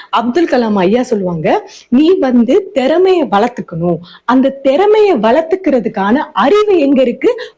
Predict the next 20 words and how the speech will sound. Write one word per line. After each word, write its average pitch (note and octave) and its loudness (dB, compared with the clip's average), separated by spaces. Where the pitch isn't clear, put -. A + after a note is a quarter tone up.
புத்தகத்துல F#4+ 0
இருக்கு." F3+ -2
So, G#4+ 0
நீ C4 2
புத்தகத்தை D#4 0
தேடி D4+ 2
தேடி C#4 2
படிக்கணும்னு A3+ 0
நம்ம D4+ 2
அப்துல் A#3+ 0
கலாம் G#3 0
ஐயா G3 2
சொல்லியிருப்பாங்க. F#3+ -4
So, G4+ -4
புத்தகம் G4 -2
உங்கள் C#4+ 2
நண்பனாக A#3 2
இருக்க A3 0
வேண்டும். D#3+ -4
இது A3 -2